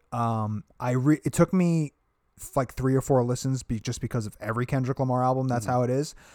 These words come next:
Speaker 1: Um, it's, it's definitely not To Pimp a Butterfly, which is kind of, like,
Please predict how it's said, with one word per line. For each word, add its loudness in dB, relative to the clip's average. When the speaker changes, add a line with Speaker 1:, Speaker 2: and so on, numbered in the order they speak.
Speaker 1:
Um, -4
it's, -4
it's -4
definitely 2
not 4
To -6
Pimp 4
a 4
Butterfly, 6
which 0
is 0
kind 0
of, 2
like, 0